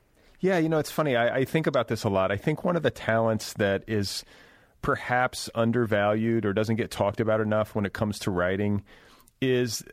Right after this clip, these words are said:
a, a person's ability or instinct for what will please an audience,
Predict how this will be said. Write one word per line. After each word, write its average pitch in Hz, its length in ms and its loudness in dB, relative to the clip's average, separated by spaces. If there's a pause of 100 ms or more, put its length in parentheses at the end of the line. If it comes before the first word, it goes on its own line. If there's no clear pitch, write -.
a, - 260 -12
a 127 80 0
person's 175 600 -2
ability 113 760 0 (580)
or 110 460 2
instinct 123 800 -2 (100)
for 110 760 0 (160)
what 110 500 -2
will 110 160 0
please 107 400 -2
an 92 80 0
audience, 87 600 -4